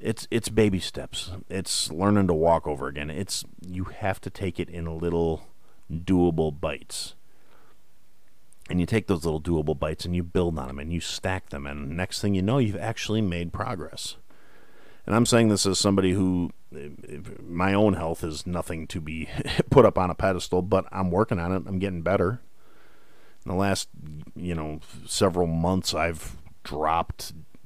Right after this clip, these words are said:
double digits amounts of weight. It's a pretty significant weight loss, actually. I mean, I'm not,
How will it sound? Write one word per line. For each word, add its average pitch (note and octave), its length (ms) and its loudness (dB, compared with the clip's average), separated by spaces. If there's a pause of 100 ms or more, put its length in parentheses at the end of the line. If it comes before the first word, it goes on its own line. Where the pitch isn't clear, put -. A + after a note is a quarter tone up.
(120)
double F2 260 4
digits F2+ 500 -4
amounts D#2+ 380 -4
of D2+ 120 -10
weight. E2 540 -6
It's - 380 -8 (960)
a - 180 -10
pretty F2+ 260 2
significant D#2+ 560 -2
weight F2 200 -2
loss, D#2 280 -6
actually. D#2+ 520 -2
I D#2 80 -2
mean, D#2+ 220 -2
I'm E2 120 0
not, E2 200 0